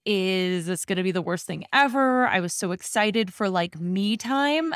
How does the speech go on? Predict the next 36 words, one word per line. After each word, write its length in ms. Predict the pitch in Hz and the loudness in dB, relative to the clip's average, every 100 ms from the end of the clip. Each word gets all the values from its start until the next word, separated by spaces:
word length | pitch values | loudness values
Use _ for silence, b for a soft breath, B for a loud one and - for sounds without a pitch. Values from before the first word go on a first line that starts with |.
| - | -8
because 300 | 175 - 190 | -12 -10 -4
I 60 | 180 | -4
haven't 500 | 165 202 190 202 156 | 0 -2 0 -4 -2
been 420 | 185 180 196 190 - _ - | -2 0 0 -4 -8 _ -2
on 160 | 190 180 | 0 2
a 60 | |
retreat 540 | 170 170 - 180 208 - | 0 -4 -4 -2 -2 -4
in 180 | 196 180 | -4 -2
almost 340 | 175 170 - - | -4 -6 -10 -4
five 300 | 180 180 175 | 0 0 -2
years. 560 | 165 165 180 262 - - _ _ _ _ _ _ _ 247 | -4 -2 0 -2 -4 -14 _ _ _ _ _ _ _ 2
And 240 | 247 240 - | 4 2 0
it 140 | 254 - | -2 0
ended 300 | 220 226 277 | 0 2 2
up 120 | 330 _ | 2 _
being 480 | 208 180 190 220 220 | -2 0 0 0 0
one 160 | 214 208 | 0 0
of 140 | 185 | 0
the 180 | 202 165 _ | -2 -4 _
best 500 | 185 196 233 - - _ _ | 2 2 0 -12 -16 _ _
weekends 760 | 165 185 - 214 214 240 240 - - | -6 -4 -2 0 2 0 -2 -6 -4
in 160 | 202 | 2
a 100 | 175 | 2
really 560 | 151 151 165 190 190 190 | 0 -6 -2 0 2 0
long 460 | 175 160 160 160 | 0 -2 -2 -4
time, 480 | 160 190 156 147 - _ | -8 -4 -4 -4 -10 _
especially 520 | 247 - 269 262 - | -8 -2 0 0 -2
with 160 | 254 240 | -4 -2
everything 420 | 190 196 190 185 | 0 -2 -4 -4
going 320 | 180 170 175 | -2 -2 0
on 180 | 165 165 | -2 -2
in 80 | 170 | -2
the 100 | 180 | -2
world 280 | 175 202 196 | 0 0 2
right 180 | 220 220 | -2 0
now. 520 | 220 220 226 226 | 2 4 4 2